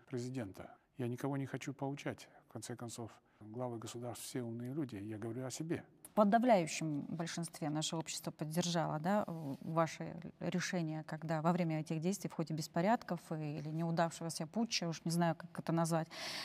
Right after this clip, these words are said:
Speaker 2: высказываются сейчас самые комплиментарные какие-то оценки в ваш адрес. И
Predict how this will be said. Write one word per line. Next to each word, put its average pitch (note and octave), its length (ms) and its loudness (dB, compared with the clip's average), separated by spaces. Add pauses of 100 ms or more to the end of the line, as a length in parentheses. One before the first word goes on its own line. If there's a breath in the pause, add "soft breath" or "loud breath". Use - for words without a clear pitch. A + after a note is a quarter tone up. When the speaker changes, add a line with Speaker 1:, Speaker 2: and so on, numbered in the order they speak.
Speaker 2:
высказываются F#3+ 540 6
сейчас - 280 0
самые D#3+ 240 2
комплиментарные D#3+ 1040 0
какие-то D3+ 420 -4
оценки G#3+ 400 0
в D#3+ 60 -2
ваш D#3+ 260 -2
адрес. D3+ 460 -4 (380 loud breath)
И D#3+ 300 -2